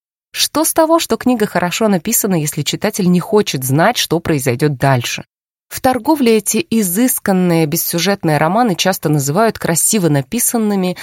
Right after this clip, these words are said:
«кому это надо». Теперь, когда мы узнали, что цепляет читателя с первых страниц, осталось понять, как создать такую историю. Но, как и во всем в нашей жизни, тут легче рассуждать, чем делать.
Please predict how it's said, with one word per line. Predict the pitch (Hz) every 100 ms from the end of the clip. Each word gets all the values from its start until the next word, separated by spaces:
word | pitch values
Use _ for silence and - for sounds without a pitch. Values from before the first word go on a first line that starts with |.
| - -
«кому | 185 180 196
это | 170 - 160
надо». | 151 123 120 - _ _ _ _ _ _ _ _ _ _ _
Теперь, | - 208 285 311
когда | - 175 226
мы | 254
узнали, | 240 160 156 147 156
что | 160 - 196 240
цепляет | - 214 185 214
читателя | - - 175 220 170
с | 156
первых | - 185 156 -
страниц, | - 104 113 220 254 - _ _ _ _ -
осталось | 170 - 311 330 -
понять, | 240 220 208 254 -
как | 165 147
создать | - 196 180 190 254 -
такую | 285 196 180
историю. | - 151 147 139 160 - _ _ _ _ -
Но, | 143 139 139 185
как | - 202
и |
во | 202 208
всем | - 294 277
в |
нашей | 196 226 - 156
жизни, | 131 202 220 190
тут | - 233 -
легче | 202 220 - 185
рассуждать, | 190 - - 226 202 143
чем | - 147
делать. | 147 135 - -